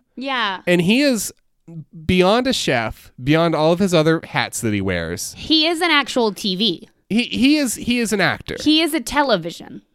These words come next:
Speaker 2: Yeah, he is an actual television walking around just producing content, and doesn't matter if it's good or bad.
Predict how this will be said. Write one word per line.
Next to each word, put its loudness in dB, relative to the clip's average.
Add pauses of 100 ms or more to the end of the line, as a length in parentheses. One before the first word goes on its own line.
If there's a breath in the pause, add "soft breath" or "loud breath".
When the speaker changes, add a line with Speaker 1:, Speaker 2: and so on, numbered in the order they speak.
(180)
Speaker 2:
Yeah, -2 (180)
he 0
is 0
an 0
actual 0
television -2 (280 soft breath)
walking 2
around 4
just -6
producing 0
content, -2
and -6
doesn't 0
matter 4
if -2
it's -4
good 2
or 2
bad. 0